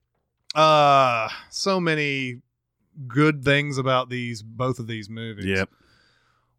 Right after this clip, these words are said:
Speaker 1: Uh, which one engaged me on a different level, and that's gonna be Pulp Fiction.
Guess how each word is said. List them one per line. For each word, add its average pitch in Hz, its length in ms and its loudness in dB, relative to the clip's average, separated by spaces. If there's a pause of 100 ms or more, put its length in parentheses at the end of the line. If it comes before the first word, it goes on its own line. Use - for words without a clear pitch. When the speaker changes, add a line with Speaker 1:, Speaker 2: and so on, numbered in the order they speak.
(120)
Speaker 1:
Uh, 147 280 4
which 170 360 2
one 220 240 2
engaged 170 640 2
me 170 200 2
on 156 180 2
a 147 60 2
different 147 380 0
level, 135 380 2
and 127 80 -6
that's 127 140 -8
gonna 131 160 -6
be 117 100 -4
Pulp 110 300 -8
Fiction. 107 380 -18